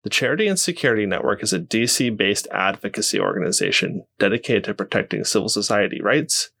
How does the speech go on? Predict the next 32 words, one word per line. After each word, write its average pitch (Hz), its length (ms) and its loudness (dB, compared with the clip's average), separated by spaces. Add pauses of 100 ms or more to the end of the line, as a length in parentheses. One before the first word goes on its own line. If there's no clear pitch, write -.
(120)
from 90 220 0
limiting 117 360 0
national 104 400 0
security - 460 0
measures. - 640 -2 (680)
Our 127 120 2
network 147 400 0
includes 117 440 0
nearly 104 300 0
three 127 300 -2
hundred 131 360 0
nonprofit 104 680 0
organizations 107 920 0
working 110 300 0
in 104 100 -2
international 104 500 0
peace - 320 -2
building 127 480 -2 (380)
and 107 80 -4
humanitarian 104 680 0
aid. - 280 -4 (720)
These 131 220 0
organizations 110 720 0
are 90 180 0
often 107 400 0
impacted 101 540 -2
by 107 100 2
U 104 240 0
S 123 220 0
national 104 340 0
security 98 420 0
policy, - 600 -2